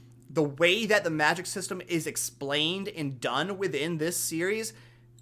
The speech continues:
puts it at the background and kind of puts it more in, like, that,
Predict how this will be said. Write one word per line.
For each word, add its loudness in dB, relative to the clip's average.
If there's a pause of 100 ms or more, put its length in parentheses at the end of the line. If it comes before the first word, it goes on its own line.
(320)
puts -2
it 0
at 4
the -2
background 4 (180)
and -2
kind -2
of -4
puts -6
it -4
more 2 (580)
in, 4
like, 4
that, 6